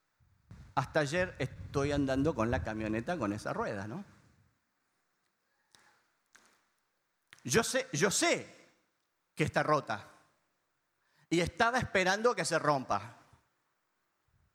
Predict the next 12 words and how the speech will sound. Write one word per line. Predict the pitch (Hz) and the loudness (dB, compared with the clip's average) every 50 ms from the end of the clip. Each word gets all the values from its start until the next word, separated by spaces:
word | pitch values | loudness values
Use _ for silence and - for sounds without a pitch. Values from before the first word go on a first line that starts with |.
| - - - - - - - - | -20 -16 -14 -12 -12 -10 -6 -2
Pero | 151 147 147 160 | 0 2 2 4
no | 170 180 180 - | 4 2 2 2
podía | 180 170 170 180 180 170 - - | 0 2 2 2 2 2 2 0
parar | 151 139 143 151 147 | 0 0 0 0 0
la | 147 143 139 | 0 -2 -2
camioneta. | - 127 123 127 123 123 120 104 98 - 95 95 - - - - - - - _ _ _ _ _ _ _ _ _ _ _ _ _ _ _ _ _ _ _ _ _ _ _ _ _ _ _ _ _ _ _ _ _ _ _ _ _ _ _ _ _ _ _ | -2 -2 -2 -2 -2 -2 -2 -4 -4 -4 -6 -8 -8 -12 -18 -20 -20 -20 -20 _ _ _ _ _ _ _ _ _ _ _ _ _ _ _ _ _ _ _ _ _ _ _ _ _ _ _ _ _ _ _ _ _ _ _ _ _ _ _ _ _ _ _
Tenía | - 147 143 151 170 180 | 0 2 2 2 2 2
otras | 175 - 165 151 147 | 2 0 -2 -4 -2
cosas | - 175 165 - 190 143 - | -2 -2 0 0 0 0 0
importantes | 156 143 131 143 135 139 143 220 208 170 - 131 123 | 0 0 2 2 2 2 2 -2 -2 -2 -2 -4 -2
que | - 143 | -2 -2
hacer | 139 - - 131 117 120 147 | -4 -2 -4 -4 -4 -6 -8